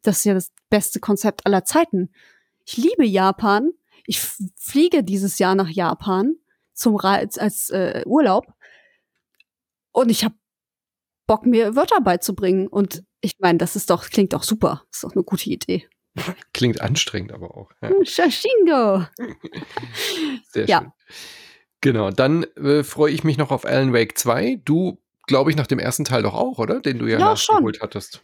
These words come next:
Speaker 1: Doch, doch, doch, doch, doch. Ich bin nur unschlüssig, ob es dieses Jahr kommt.
Speaker 2: Hm.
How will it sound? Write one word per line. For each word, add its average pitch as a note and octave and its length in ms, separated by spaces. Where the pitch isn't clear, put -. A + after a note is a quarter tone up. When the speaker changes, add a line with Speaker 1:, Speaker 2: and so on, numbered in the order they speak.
Speaker 1:
Doch, E4 160
doch, D#4 180
doch, C4+ 200
doch, B3 160
doch. F3+ 240
Ich - 140
bin C#4+ 180
nur B3+ 340
unschlüssig, G#3+ 640
ob F3 100
es - 120
dieses F3+ 300
Jahr - 120
kommt. - 400
Speaker 2:
Hm. G2+ 260